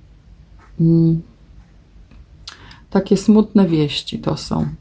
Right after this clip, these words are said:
Nie wiem, czy chodzi o to dzieciątko, czy o co. W każdym razie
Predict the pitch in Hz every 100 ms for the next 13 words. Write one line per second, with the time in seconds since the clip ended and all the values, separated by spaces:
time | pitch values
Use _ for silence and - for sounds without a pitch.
0 | - _ - - - - 185 175 165 170
1 | 165 160 165 160 165 165 165 - 165 180
2 | - 170 165 170 170 - 156 - 170 170
3 | - - - - - - 175 180 170 165
4 | 165 170 175 170 165